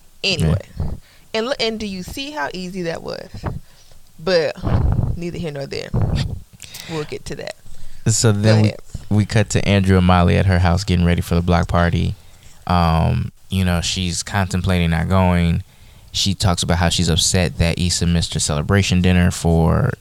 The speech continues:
Speaker 2: you know, I guess her case she just won. And, you know, she's talking about not going. Andrew's like, "Well, okay, well, let's not go." She, you know, she's like, "Oh, you know, we gotta go," and stuff.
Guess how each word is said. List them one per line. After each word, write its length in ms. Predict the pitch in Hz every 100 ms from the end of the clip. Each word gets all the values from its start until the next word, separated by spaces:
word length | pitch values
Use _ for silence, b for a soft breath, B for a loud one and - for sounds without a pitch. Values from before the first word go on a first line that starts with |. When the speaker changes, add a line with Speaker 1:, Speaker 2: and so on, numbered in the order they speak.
| -
Speaker 2:
you 100 | 80
know, 360 | 80 73 - - - -
I 120 | - 80
guess 200 | 82 -
her 100 | 76
case 380 | 98 92 85
she 180 | - 92
just 200 | 92 92
won. 440 | 92 87 87 87 B B B B B B B -
And, 880 | 90 90 85 85 82 80 78 76 73 - _ _ -
you 100 | 117
know, 80 |
she's 180 | 95 117
talking 160 | 113 95
about 180 | 90 85
not 240 | 85 73
going. 440 | 95 95 87 82 B B B
Andrew's 420 | - 95 90 90 87
like, 220 | 85 76
"Well, 100 | 82
okay, 160 | 92 82
well, 140 | 80
let's 160 | 80 -
not 180 | 80
go." 180 | 85 85
She, 220 | 87 87 -
you 140 | 101
know, 120 | 95 90
she's 200 | 101 92
like, 180 | 92
"Oh, 320 | 135 143 135 127
you 120 | 131
know, 140 | 117
we 120 | 117 127
gotta 200 | 120 113
go," 280 | 110 104 101
and 100 | 101
stuff. 300 | 95 95